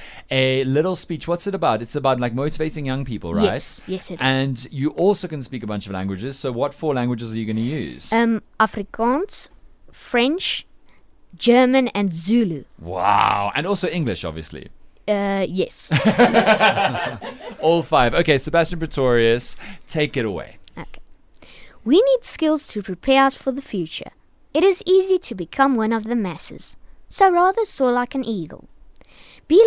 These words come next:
Speaker 2: like a flower. Don't compare yourself to others.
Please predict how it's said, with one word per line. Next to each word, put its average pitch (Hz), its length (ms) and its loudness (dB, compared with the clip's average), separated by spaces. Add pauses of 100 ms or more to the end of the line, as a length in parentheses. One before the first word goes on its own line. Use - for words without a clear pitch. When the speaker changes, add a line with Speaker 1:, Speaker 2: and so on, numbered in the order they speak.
Speaker 2:
like 403 160 0
a 370 100 2
flower. 180 520 -6 (320)
Don't 349 260 4
compare 415 380 -2
yourself 208 400 -4
to - 180 -10
others. - 460 -12